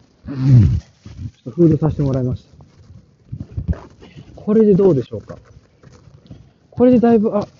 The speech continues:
いいですね。これフード、元からこれフードしとけばよかったですね。あ、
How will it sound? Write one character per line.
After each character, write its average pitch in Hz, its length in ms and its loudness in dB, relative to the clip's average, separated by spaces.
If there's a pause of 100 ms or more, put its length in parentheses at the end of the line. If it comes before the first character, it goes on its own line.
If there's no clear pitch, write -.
(320)
い 180 60 2
い 196 60 4
で 180 100 4
す - 100 -10
ね。 113 80 -8
こ 113 100 -10
れ 110 60 -8
フ - 140 -4
ー 311 200 0
ド、 330 160 -4
元 220 260 -6
か 330 140 -10
ら 277 100 -6
こ 247 80 -6
れ 185 80 -6
フ 208 140 -10
ー 294 120 2
ド 320 80 0
し - 100 -16
と 311 80 -4
け 269 120 -6
ば 143 60 -4
よ 123 80 -6
か 113 80 -10
っ 104 40 -10
た - 80 -14
で 80 80 -14
す - 100 -20
ね。 147 120 -12 (1160)
あ、 143 100 -12